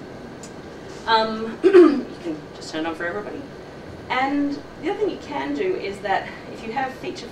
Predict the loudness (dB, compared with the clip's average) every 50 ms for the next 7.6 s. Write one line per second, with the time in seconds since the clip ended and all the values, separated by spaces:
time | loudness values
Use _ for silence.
0 | -12 -12 -10 -8 -8 -8 -8 -8 -8 -8 -8 -4 -2 -2 -2 -2 -2 -6 -8 -8
1 | -6 -6 -6 -6 -8 -8 -8 -8 -6 -6 -4 -4 -4 -6 -6 -6 -6 -6 -6 -6
2 | -6 -10 -14 -14 -14 -14 -12 -8 -6 -4 -2 -2 -2 -4 -4 -6 -6 -4 -2 0
3 | 0 0 0 0 -2 -2 -4 -6 -8 -8 -6 -6 -6 -6 -6 -6 -6 -8 -10 -10
4 | -10 -10 -8 -6 -6 -6 -6 -6 -8 -12 -12 -12 -10 -8 -8 -8 -8 -8 -10 -8
5 | -8 -8 -8 -8 -8 -8 -8 -6 -6 -6 -6 -6 -8 -10 -10 -12 -10 -8 -8 -8
6 | -8 -10 -12 -14 -14 -14 -14 -12 -12 -12 -10 -10 -8 -8 -8 -8 -8 -8 -8 -8
7 | -6 -6 -6 -8 -8 -10 -10 -10 -8 -8 -8 -10